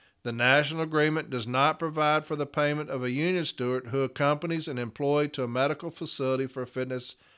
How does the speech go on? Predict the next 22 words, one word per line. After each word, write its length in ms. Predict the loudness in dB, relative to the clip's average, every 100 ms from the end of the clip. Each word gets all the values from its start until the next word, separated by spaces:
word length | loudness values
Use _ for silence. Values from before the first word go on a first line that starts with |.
| _
for 140 | -2
duty 300 | 0 2 2
examination. 800 | 2 0 0 0 4 4 4 0 -8 _ _ _ _ _ _ _ _ _
In 160 | -2 2
the 120 | 6
absence 420 | 8 6 2 -6
of 100 | -6
a 40 |
contractual 540 | -6 -2 4 4 4 -2
violation, 720 | 2 2 4 2 2 -2 -8 -14 _ _ -2
this 220 | 0 2
grievance 420 | 0 0 0 -4
is 100 | -8
denied." 520 | -8 -8 -6 -8 -10 -20 _ -20
Okay? 440 | -14 -8 -8 -8 -12 _ _ _ _ -14
And 160 | -8
so 160 | -6 -4
that's 260 | -4 -4
that. 320 | -8 -10 -12 -12
And 100 | -6
then 80 | -2
lastly, 680 | 2 4 4 2 -2 -6 -8